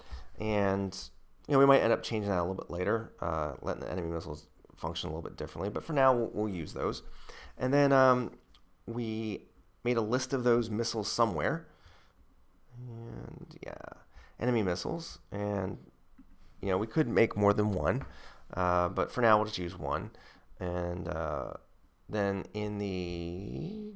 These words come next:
game dot start <laughs> level, boy, this is complex,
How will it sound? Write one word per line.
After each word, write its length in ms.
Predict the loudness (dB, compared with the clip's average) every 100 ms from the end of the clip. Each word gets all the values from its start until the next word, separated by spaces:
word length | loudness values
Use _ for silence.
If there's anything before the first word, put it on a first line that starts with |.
| -6
game 480 | -2 0 0 0
dot 400 | 2 4 4 2
start 460 | -6 -4 2 2 4
<laughs> 40 |
level, 460 | 6 6 6 -2 -4 -16 -20 2
boy, 140 | 6
this 100 | 6
is 60 | 4
complex, 560 | 2 2 2 0 -2